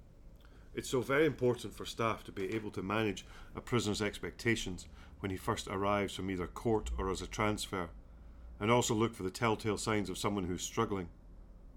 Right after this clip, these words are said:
It goes without saying that some of those arriving to prison straight from court did not expect to be sent down on either remand or conviction.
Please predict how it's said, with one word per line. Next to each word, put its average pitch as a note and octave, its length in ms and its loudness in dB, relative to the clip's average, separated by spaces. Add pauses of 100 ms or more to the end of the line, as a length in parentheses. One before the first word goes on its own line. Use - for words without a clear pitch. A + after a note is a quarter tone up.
(960)
It G#2+ 80 -6
goes A#2 220 4
without G2+ 220 4
saying A#2+ 300 4
that F2+ 100 -4
some B2 160 0
of A2+ 80 4
those G#2 160 6
arriving G#2 420 4
to G#2 100 -4
prison G2 300 0
straight A2 300 0
from G2 120 -10
court A2+ 300 2 (260)
did G2+ 140 -6
not A2 220 0
expect A#2+ 320 -2
to F#2+ 80 -10
be F#2+ 60 -2
sent F2+ 340 -2
down A2 340 2 (140)
on G2 100 -2
either F#2+ 180 0
remand G2 520 0
or G2 80 -2
conviction. G#2+ 540 -6